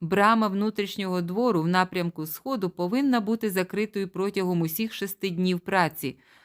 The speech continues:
але в день суботній має бути відчиненою, так само і в день нового місяця вона буде відкритою.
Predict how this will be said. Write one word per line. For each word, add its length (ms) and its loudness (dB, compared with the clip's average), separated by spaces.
але 220 2
в 60 0
день 200 4
суботній 760 -2
має 360 2
бути 300 -2
відчиненою, 1000 0
так 220 0
само 460 0
і 120 -4
в 60 -4
день 280 4
нового 420 2
місяця 480 -2
вона 280 0
буде 260 0
відкритою. 720 -2